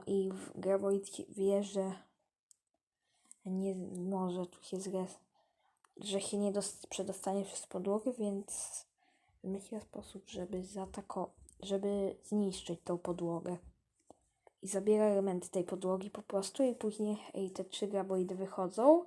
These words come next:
oni do nich strzelają, ale potem jeden graboid zjawia się za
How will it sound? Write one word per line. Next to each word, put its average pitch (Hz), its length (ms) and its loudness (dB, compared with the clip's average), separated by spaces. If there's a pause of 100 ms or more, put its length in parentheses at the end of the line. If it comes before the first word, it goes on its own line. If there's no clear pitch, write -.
(480)
oni 196 180 0
do 196 80 0
nich 190 220 -4
strzelają, 214 500 2
ale 220 160 0
potem 214 340 -2
jeden 202 340 0
graboid 196 420 0 (1500)
zjawia 202 460 4
się 196 260 0
za 196 360 2